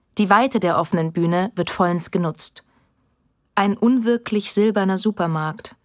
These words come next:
irgendwo zwischen der Welt der Lebenden und der Toten, sowie große silberne Kugeln, die in immer neuen Konstellationen zwischen den SchauspielerInnen zum Liegen kommen, sind die einzigen räumlichen Zeichen.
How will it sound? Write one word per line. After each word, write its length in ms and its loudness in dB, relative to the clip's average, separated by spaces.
irgendwo 580 0
zwischen 380 -4
der 140 0
Welt 260 0
der 100 0
Lebenden 600 -2
und 200 -6
der 160 -4
Toten, 540 -4
sowie 240 0
große 420 0
silberne 460 0
Kugeln, 600 -2
die 160 0
in 260 0
immer 320 2
neuen 360 0
Konstellationen 960 -2
zwischen 300 -4
den 140 -2
SchauspielerInnen 840 -4
zum 180 -4
Liegen 300 -2
kommen, 400 -2
sind 220 0
die 120 0
einzigen 500 0
räumlichen 500 -2
Zeichen. 500 -6